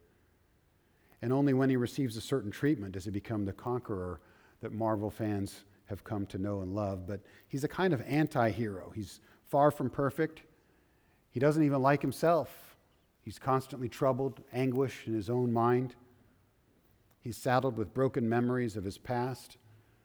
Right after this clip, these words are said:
of his own sense of failure and loss, even of his own limitations as the mighty Wolverine.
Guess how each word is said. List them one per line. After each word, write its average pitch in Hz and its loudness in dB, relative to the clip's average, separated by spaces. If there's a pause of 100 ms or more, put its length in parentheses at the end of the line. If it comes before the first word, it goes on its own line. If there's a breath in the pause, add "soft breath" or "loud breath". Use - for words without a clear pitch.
(340 soft breath)
of 92 -10
his 101 -6
own 123 0
sense 120 -4
of 101 -6
failure 123 2
and 95 -4
loss, 110 -2 (960 soft breath)
even 127 0
of 127 2
his 117 0
own 135 4
limitations 131 0
as 104 -6
the 101 -6
mighty 135 -2
Wolverine. 139 2